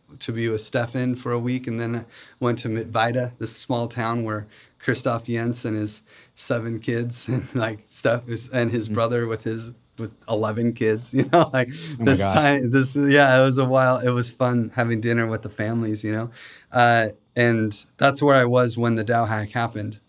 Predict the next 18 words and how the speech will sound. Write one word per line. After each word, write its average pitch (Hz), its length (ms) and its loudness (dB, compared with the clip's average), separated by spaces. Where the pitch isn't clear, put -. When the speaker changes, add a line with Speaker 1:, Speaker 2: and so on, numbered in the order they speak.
Speaker 1:
It - 40 -16
was, 113 180 -10
like, 104 220 -12
at 110 240 -2
Speaker 2:
Mm. 101 260 -6
Speaker 1:
ba-, 123 260 0
at 117 140 -10
Christoph's 139 460 0
mom's 117 320 -2
house, 104 420 -10
Uma 123 280 4
Jens, 110 500 0
Speaker 2:
Mm-hmm. - 460 -8
Speaker 1:
you 107 60 2
know, 113 340 -2
and, 107 360 -4
uh, 107 220 -8
Speaker 2:
So 151 320 4